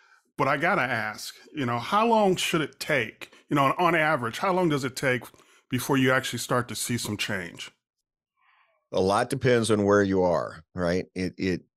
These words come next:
Speaker 2: if I'm, if I'm trying to restore a vehicle and I've got a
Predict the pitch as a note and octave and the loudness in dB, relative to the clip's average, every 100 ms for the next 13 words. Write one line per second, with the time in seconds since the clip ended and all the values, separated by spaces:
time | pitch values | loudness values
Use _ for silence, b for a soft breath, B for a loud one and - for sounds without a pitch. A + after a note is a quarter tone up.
0 | _ - G2 F2+ G#2+ A#2 A#2 G#2+ G#2 _ | _ -8 -6 0 2 2 2 0 -4 _
1 | - G2+ F#2+ G#2+ A#2+ A#2+ A2 G2 - B2 | -4 -4 0 2 2 2 0 -4 0 0
2 | A#2+ A2 F#2+ F2+ - A2 G#2+ G#2+ G#2 F#2 | 2 0 0 -2 0 2 4 4 2 0
3 | F#2 F2 E2+ - E2 F#2+ F#2+ E2 D2 C2+ | -2 -4 -8 -12 -4 0 2 0 -4 -6
4 | D2 - _ F2 F2 F2+ F2 F2 F2+ F2 | -8 -14 _ -4 -2 0 0 0 2 2
5 | E2+ E2+ D#2+ E2 | 2 0 -2 -4